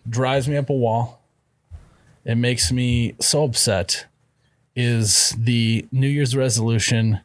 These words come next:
to love myself more and to work on myself more, or, like, wor-, or, or no, sorry, not work on, focus on me. As if this person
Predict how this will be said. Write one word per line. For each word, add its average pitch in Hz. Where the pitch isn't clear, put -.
to 107
love 123
myself 120
more 143
and 120
to -
work 117
on 120
myself 107
more, 90
or, 127
like, 117
wor-, 131
or, 123
or 180
no, 180
sorry, 160
not 143
work 135
on, 113
focus -
on 123
me. 104
As 156
if 180
this 170
person 139